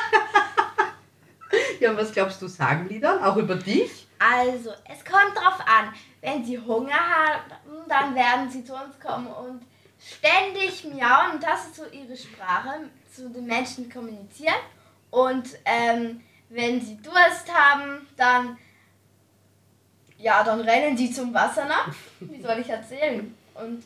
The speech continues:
Speaker 2: ja.
Speaker 1: Das heißt, sie sind selbstständig, aber sie decken sich wahrscheinlich schon so ihre eigenen Sachen.
Speaker 2: Ja, nur leider können sie noch nicht die Dose für das Katzenfutter aufmachen.
Speaker 1: Aber dann hätten wir die Wir, die magische Kräfte hätte, und dann könnte sie das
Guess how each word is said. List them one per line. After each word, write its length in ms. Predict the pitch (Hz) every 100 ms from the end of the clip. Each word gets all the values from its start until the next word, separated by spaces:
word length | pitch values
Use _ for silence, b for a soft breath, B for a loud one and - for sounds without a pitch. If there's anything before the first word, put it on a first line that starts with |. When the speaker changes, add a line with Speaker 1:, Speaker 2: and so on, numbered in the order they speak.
| -
Speaker 2:
ja. 420 | 247 220 202 220 226 277 - B B B
Speaker 1:
Das 120 | 180
heißt, 200 | 196 202 196
sie 60 |
sind 220 | 185 214
selbstständig, 760 | - 180 202 - - 262 370 381 - B B -
aber 420 | 165 170 180 180
sie 180 | 220 -
decken 340 | 160 160 185
sich 220 | - 160
wahrscheinlich 480 | 160 156 135 151 156
schon 200 | 147 147
so 120 | -
ihre 320 | 135 135 135 -
eigenen 500 | 117 - - - 139
Sachen. 180 | -
Speaker 2:
Ja, 120 | 196 233
nur 120 | 254
leider 280 | 247 277 269
können 200 | 269 233
sie 60 | 247
noch 140 | 254
nicht 240 | 233 233 -
die 80 | 214
Dose 280 | 226 240
für 160 | 233 208
das 160 | 208 -
Katzenfutter 640 | 226 220 196 - - -
aufmachen. 400 | 175 - 175 165 - _ - 139 143 B B
Speaker 1:
Aber 180 | B 175
dann 140 | 180 175
hätten 260 | - 214
wir 100 | 190
die 200 | 175 151
Wir, 260 | 170 214 254
die 140 | 240
magische 440 | 190 156 202 - -
Kräfte 420 | 165 147 143 180
hätte, 320 | 170 180 277
und 100 | 302
dann 120 | 254 226
könnte 260 | 226 220
sie 180 | 233 240
das 400 | 240 233 - -